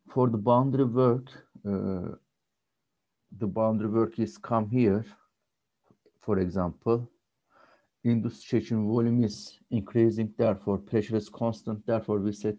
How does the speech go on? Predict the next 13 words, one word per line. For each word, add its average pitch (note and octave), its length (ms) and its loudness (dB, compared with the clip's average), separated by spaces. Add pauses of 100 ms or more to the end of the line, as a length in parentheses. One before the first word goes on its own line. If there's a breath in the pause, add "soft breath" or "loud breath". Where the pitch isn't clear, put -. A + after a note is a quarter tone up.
that G#2 200 -2 (460 soft breath)
from A2 320 -2
state - 360 -4
one G#2 220 2
to - 60 -16
state - 360 -4
two G2+ 200 -8
like F#2+ 220 -2
this - 140 -20 (100)
because G#2+ 220 -4
pressure G2 400 -6
is G2+ 140 -10
constant. F2 520 -8